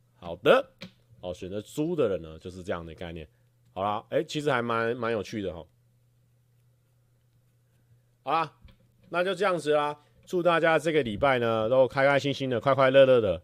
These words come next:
然后呢，也是要持续的防疫哦，哦，喷酒精啊。然后呢，手机要充饱电哦，因为你有手机充饱电的时候，有时候你准备要拿起来的时候，拿起来要扫Q R code 的时候呢，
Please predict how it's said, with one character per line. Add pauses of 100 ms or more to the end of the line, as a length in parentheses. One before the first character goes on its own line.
然
后
呢， (280)
也
是
要
持
续
的
防
疫
哦，
哦，
喷
酒
精
啊。 (220)
然
后
呢， (180)
手
机
要
充
饱
电
哦， (640)
因
为
你
有
手
机
充
饱
电
的
时
候，
有
时
候
你
准
备
要
拿
起
来
的
时
候，
拿
起
来
要
扫
Q
R
code
的
时
候
呢，